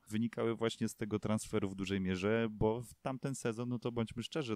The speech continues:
to Jastrzębie oczywiście gdzieś tam groziło tym faworytom w fazie zasadniczej, natomiast, no, jednak w tabeli zajęło czwarte miejsce, półfinał przegrało z Kretesem, a, no,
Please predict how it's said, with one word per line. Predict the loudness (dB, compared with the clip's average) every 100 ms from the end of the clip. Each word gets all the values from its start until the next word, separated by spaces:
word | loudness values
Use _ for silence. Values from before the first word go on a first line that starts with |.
| -4
to | -2
Jastrzębie | -2 -2 -6 -2 0
oczywiście | -2 -6 -8 -8 -8
gdzieś | -8 -4
tam | -2
groziło | 2 2 2 0 0
tym | -2 -4
faworytom | -2 0 0 0 0 -2
w | -4 -6 -2
fazie | -2 -2
zasadniczej, | -6 -4 -6 -6 -6 -4 -4 -6 -10
natomiast, | -6 -4 -4 -4
no, | -4
jednak | -2 -4 -8
w | -16 -4
tabeli | -2 2 2 2 -2
zajęło | 0 2 2 2 0
czwarte | 2 0 0 0
miejsce, | 2 2 0 -2 -2 -2 _ _ _
półfinał | 4 4 4 0 0
przegrało | -2 0 0 0
z |
Kretesem, | -2 -2 0 0 0 -2 -2 -6 _ _ -6
a, | -4 -2 -2 -2
no, | -2